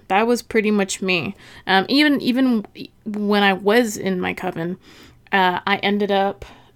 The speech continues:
getting a bazillion books, and I started off with, uh, like, tarot cards and oracle cards and things like that, just to see what path I wanted to go on, right? What I wanted to learn next. Back then, I was a sponge trying to get every single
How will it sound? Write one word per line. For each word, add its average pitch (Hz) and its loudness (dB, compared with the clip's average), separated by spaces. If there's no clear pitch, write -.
getting 202 2
a 190 0
bazillion 214 0
books, 190 -2
and 185 -6
I 180 -4
started 185 -6
off 180 -10
with, - -12
uh, - -8
like, - -10
tarot 277 -2
cards 247 -2
and 208 -6
oracle 226 -8
cards 214 -6
and 190 -8
things 208 -4
like 208 -6
that, 196 -4
just 240 -2
to 285 2
see 226 0
what 202 0
path 196 -2
I 202 -4
wanted 196 -2
to - -12
go 165 -8
on, 226 -4
right? 196 -4
What 202 2
I 233 4
wanted 214 0
to 202 -2
learn 190 -6
next. - -6
Back 208 -2
then, 220 2
I 220 0
was 208 -6
a 202 -6
sponge 214 -4
trying 202 -2
to 185 -6
get 202 2
every 208 -4
single 208 -2